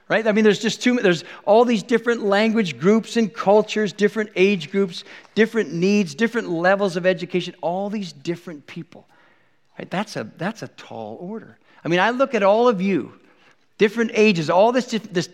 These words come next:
just this mix of people, and I go, "I wouldn't know where to start to, uh, to pick out a gift for all of you."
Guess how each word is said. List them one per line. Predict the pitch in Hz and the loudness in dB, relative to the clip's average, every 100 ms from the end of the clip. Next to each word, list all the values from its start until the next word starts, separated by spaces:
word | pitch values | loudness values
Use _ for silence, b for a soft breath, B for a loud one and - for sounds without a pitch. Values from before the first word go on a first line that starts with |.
| - | -12
just | 285 - | -10 -8
this | 175 | -6
mix | 147 143 190 294 - | -4 -2 0 -2 -4
of | 226 | -8
people, | - 220 190 | -4 -4 -2
and | 160 | -4
I | |
go, | 143 135 | -2 -2
"I | 151 202 | 0 0
wouldn't | 170 165 143 | -4 -6 -6
know | 117 | -6
where | 123 120 | -4 -4
to | 107 | -6
start | - - - 202 302 - - b b b b b b - | -10 -14 -10 -2 -2 -4 -12 b b b b b b -14
to, | - 135 120 101 b b b - | -4 -2 -4 -10 b b b -6
uh, | 113 98 95 92 _ _ _ _ - | -4 -4 -8 -14 _ _ _ _ -12
to | 147 | -10
pick | - 170 | -8 -6
out | 165 | -4
a | 165 | -6
gift | 139 254 285 | -4 -6 -6
for | - 117 | -14 -12
all | 98 | -12
of | - | -16
you." | - | -20